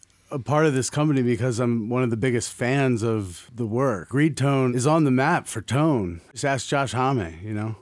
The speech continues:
My guitar at the time had shitty E M G pickups on it, and even still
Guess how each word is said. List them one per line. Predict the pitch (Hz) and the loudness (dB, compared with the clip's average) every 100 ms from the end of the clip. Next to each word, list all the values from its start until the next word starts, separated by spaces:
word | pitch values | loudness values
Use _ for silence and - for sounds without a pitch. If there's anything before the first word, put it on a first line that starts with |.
| - | -4
My | 170 170 | 2 4
guitar | 170 175 196 | 4 4 4
at | 190 | 4
the | 151 | 0
time | - 170 170 | 2 4 4
had | 135 151 | 4 2
shitty | - 175 170 | 2 2 4
E | 175 160 | 6 6
M | 156 139 | 4 2
G | 127 165 | 4 2
pickups | - 139 123 117 - | 2 0 0 -2 0
on | 120 117 | 0 2
it, | 117 113 | 0 0
and | 123 123 120 120 | 0 0 0 -2
even | 156 175 165 151 | 0 2 4 4
still | - - - 185 165 104 92 98 | 2 0 4 6 6 2 0 -4